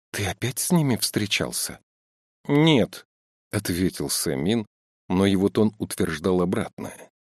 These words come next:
«Не встречайся с ними и больше никогда не пускай к нам в дом». Сэмин посмотрел на мать, его лицо отвердело.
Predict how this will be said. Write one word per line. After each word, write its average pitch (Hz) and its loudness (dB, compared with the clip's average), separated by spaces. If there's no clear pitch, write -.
«Не 104 0
встречайся - -2
с - -2
ними 82 0
и 123 4
больше 120 2
никогда 107 2
не 147 2
пускай 127 0
к - -10
нам 127 6
в 117 -4
дом». 113 0
Сэмин 92 2
посмотрел 92 0
на 85 2
мать, 104 0
его 85 0
лицо 85 -2
отвердело. 95 -6